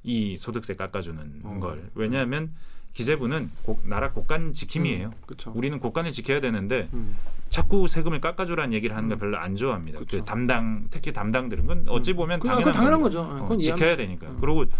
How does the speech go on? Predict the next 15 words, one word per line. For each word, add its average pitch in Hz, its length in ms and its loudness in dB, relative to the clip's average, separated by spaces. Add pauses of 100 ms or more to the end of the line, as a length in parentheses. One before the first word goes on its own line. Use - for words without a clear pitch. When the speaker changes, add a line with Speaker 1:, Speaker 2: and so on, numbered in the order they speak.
(380)
Speaker 1:
늘 160 320 2
하는 160 240 0
얘기가 104 420 -4 (840)
우리나라 123 360 -4
소득세 117 340 -8
높지 107 280 -6
않습니다. 90 560 -10
Speaker 2:
음. 117 420 -12
Speaker 1:
실효세율로 139 840 -4
봐도 107 420 -6 (380)
굉장히 147 340 -2
낮은 113 280 -8
편이고 95 280 -6
Speaker 2:
음. 87 40 -12
Speaker 1:
사실 135 420 -6